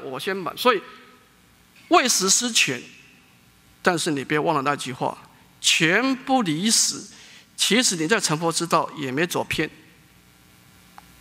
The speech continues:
你只是两段式，你把，你前半段也没有，也没有失掉，不是说啊，你要重新开始，没有啊。”你只要把后面接上去就好。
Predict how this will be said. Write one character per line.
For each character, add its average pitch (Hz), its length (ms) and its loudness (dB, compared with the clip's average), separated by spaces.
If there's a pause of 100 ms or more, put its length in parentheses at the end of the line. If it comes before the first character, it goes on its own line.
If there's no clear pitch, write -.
(760)
你 165 120 2
只 156 140 -4
是 175 320 -2 (1040)
两 139 180 -2
段 196 200 2
式， 180 260 -2 (1040)
你 196 100 4
把， 175 220 2
你 175 120 0
前 220 200 2
半 269 180 6
段 247 180 4 (140)
也 151 100 -4
没 165 180 -2
有， 156 280 -2
也 151 180 -8
没 196 120 0
有 196 80 2
失 233 180 -4
掉， 220 100 0
不 240 140 -2
是 262 160 -4
说 262 240 2
啊， 262 140 4
你 220 100 -4
要 247 140 0
重 233 180 -2
新 254 100 -6
开 240 160 0
始， - 140 -6
没 220 140 0
有 254 100 2
啊。” 240 140 0 (1600)
你 262 120 4
只 247 80 4
要 269 60 4
把 247 120 6
后 269 140 6
面 269 120 4
接 269 160 2
上 262 200 2
去 262 120 -2
就 240 140 0
好。 180 180 0